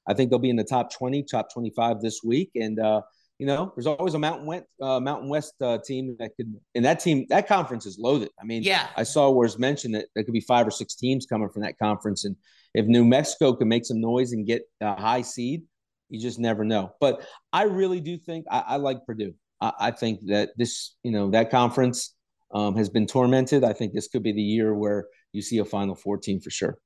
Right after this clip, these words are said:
Speaker 2: Yeah, Illinois, now that they get Sh-, Terrence Shannon back too, I, I think is, is a real threat as well. You brought up the Mountain West. I think the Mountain West very well might be the third best conference in the country.
Speaker 1: Mm-hmm.
Speaker 2: I, I, I'd go, I'd go on the record as saying that. I mean, the Big twelve's the best,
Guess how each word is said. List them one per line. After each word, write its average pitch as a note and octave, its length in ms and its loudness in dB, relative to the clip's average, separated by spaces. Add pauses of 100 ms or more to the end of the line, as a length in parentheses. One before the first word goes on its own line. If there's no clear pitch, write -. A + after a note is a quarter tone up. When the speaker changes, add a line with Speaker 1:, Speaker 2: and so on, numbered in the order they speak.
(260)
Speaker 2:
Yeah, F#3+ 260 0
Illinois, C4 360 2
now G#3 200 0
that G3+ 100 -4
they F3+ 100 -6
get F3+ 180 -6
Sh-, - 180 -14
Terrence F#3 300 -4
Shannon D#3+ 300 -4
back C3 260 -4
too, C#3+ 340 -4
I, B2+ 220 -6
I C3+ 60 -4
think C3 280 -12
is, B2+ 180 -10
is C#3 200 -6
a B2+ 60 -6
real B2+ 260 -4
threat C3+ 280 -2
as B2 120 -6
well. C#3 180 2
You F#3+ 120 -2
brought G4+ 220 0
up A4 60 -8
the E4 80 -2
Mountain D4 240 2
West. A#3 220 0
I F#3+ 80 -2
think A4 140 -6
the F#4 80 -8
Mountain C4 220 0
West G3+ 380 -2
very F#3+ 260 -4
well F3+ 160 2
might F3 180 -2
be F3+ 80 -10
the D#3+ 100 -8
third E3 220 -4
best D3+ 180 -6
conference D3 300 -4
in B2+ 80 -14
the A2 60 -14
country. B2 300 -14 (680)
Speaker 1:
Mm-hmm. A2 260 0
Speaker 2:
I, F#3 60 4
I, F3 260 2
I'd A3 140 0
go, C4+ 140 6
I'd A#3+ 220 0
go C#4 180 6
on B3+ 240 0
the A3 80 -6
record G3 240 -2
as E3 80 -8
saying F3+ 160 -4
that. D3 40 -8
I C#3 40 -8
mean, D#3 100 -10
the E3 40 -4
Big A3 180 -4
twelve's A#3 360 0
the G#3 100 -6
best, C3+ 460 -8